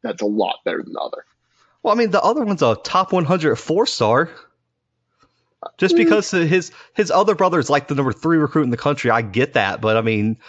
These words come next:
Speaker 2: let's be honest. I mean, they're both gonna be really, really good.
Speaker 1: Fair. It's fair enough.
Speaker 2: Uh, okay, so if, if L S U landed the younger, the, the,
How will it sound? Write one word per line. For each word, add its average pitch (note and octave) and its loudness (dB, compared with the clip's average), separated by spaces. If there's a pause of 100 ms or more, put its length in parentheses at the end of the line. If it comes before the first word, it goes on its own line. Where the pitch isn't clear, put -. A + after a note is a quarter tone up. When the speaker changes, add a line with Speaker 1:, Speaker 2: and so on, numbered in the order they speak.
(280)
Speaker 2:
let's D3+ 0
be D3 2
honest. C#3 0
I C3 2
mean, B2 0
they're A#2+ 2
both C#3+ 0
gonna B2 2
be A2 0
really, G#2+ 2
really G2+ 0
good. G2 2 (920)
Speaker 1:
Fair. - -4 (240)
It's - -16
fair G2 0
enough. - -12 (120)
Speaker 2:
Uh, - -6
okay, D#3 0
so D3+ 4
if, D3+ 2
if D3 2
L E3+ 2
S F#3 -2
U F#3+ 0
landed D#3+ 0
the C3 0
younger, C3+ 0
the, A#2 0
the, A2+ 0